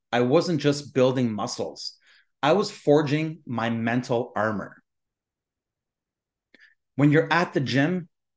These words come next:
and you're facing that last rep that seems impossible, that's your moment of truth. It's not just about the muscles. It's about telling yourself, "I can and I will."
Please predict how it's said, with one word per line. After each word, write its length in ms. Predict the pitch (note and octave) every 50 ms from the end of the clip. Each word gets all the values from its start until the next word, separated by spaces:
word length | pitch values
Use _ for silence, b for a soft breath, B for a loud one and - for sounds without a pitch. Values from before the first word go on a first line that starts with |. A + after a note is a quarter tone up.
| _
and 120 | B2+ C3 C3+
you're 120 | C3 B2+
facing 480 | - - - C#3 C#3+ C#3+ C#3+ D#3 D3 C3+
that 200 | B2 A#2+ A#2+ A#2+
last 380 | A#2+ A2+ A#2+ A#2+ - - -
rep 300 | - A2+ G#2 G2 - - _ _ _ _ _ _ _ _ _ -
that 180 | B2+ B2 B2 -
seems 360 | - D3 C#3 C#3 C3+ A#2+ B2+
impossible, 760 | C3 C3 B2 - B2+ A#2 A#2 A#2 - - F#2 F2 E2 - _ _ _ _ _ _ _ _ _ _ b b b b b b _ _
that's 320 | C#3+ C#3 D3+ D3+ D3 - D#3
your 80 | C#3
moment 420 | C3+ C3 B2+ B2+ C3 B2+ B2+ B2+ -
of 140 | G2+ F#2+
truth. 560 | - - - A#2+ G#2 G2 - - - - - _ _ _ _ _ _ _ _ _ _ _ _ _ _ _ _ b b b b b b b b b
It's 160 | A2+ - -
not 180 | E3 E3 E3+ -
just 200 | - E3 - -
about 320 | D#3 C3 C#3+ C#3+ D3 D3
the 80 | C3 B2
muscles. 640 | C3+ C#3+ E3 - - G2+ C#2 C2+ - - - - _ _ _ _ _ _ _ _ _ _ _ _ _ _ _ _ _ _ _ _ _ -
It's 160 | B2+ - -
about 300 | A#2+ A2 C3 B2 - -
telling 260 | - D3 D3 D#3+ D3+
yourself, 580 | C3 A2 G2 - - F#2 D#2+ - - - _ _ _ _ _ _ -
"I 160 | A#2+ A#2+ A#2
can 420 | - - C3 B2+ C3 D3 E3+ F3+
and 240 | F#3+ - A2+ A2+ A2
I 120 | G#2 G2+
will." 500 | G2 G2 F#2+ A#2 A#2 G#2+ F#2+ - - -